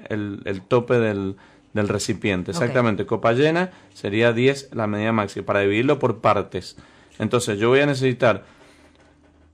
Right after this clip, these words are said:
Speaker 1: en este que nosotros le llamamos una vez Oaky Red, que es como red, como rojo con madera sería, que sería un trago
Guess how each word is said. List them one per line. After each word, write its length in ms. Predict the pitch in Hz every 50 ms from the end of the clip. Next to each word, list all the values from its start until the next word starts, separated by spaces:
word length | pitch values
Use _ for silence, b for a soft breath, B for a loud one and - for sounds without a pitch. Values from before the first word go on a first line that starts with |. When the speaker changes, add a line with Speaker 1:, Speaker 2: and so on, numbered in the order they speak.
| _ -
Speaker 1:
en 120 | 104 107 127
este 380 | 160 156 - 170 151 123 - - - - -
que 140 | - 110 101
nosotros 440 | 101 104 101 - - 117 117 135
le 120 | 131 123 113
llamamos 420 | 110 110 110 120 123 131 120 117 113
una 280 | 117 113 117 117 120
vez 320 | 120 120 123 120 - - -
Oaky 340 | - 120 127 127 127 - 135
Red, 260 | 113 123 135 131 120 120 131 165 _ _ _
que 240 | - - 98 98 101
es 100 | 107 104
como 400 | - - - 101 92 92 92 - - - -
red, 420 | - 98 101 104 107 98 98 98
como 220 | - - 95 92 92
rojo 720 | 98 104 117 117 - - 120 117 110 107 104 98 95 92 -
con 140 | - 95 95
madera 420 | 90 92 98 113 120 117 110 104 98
sería, 360 | - - 101 101 104 113 113
que 80 | 107 101
sería 200 | - - 104 98 98
un 120 | 101 98
trago 380 | - 107 107 107 110 110 107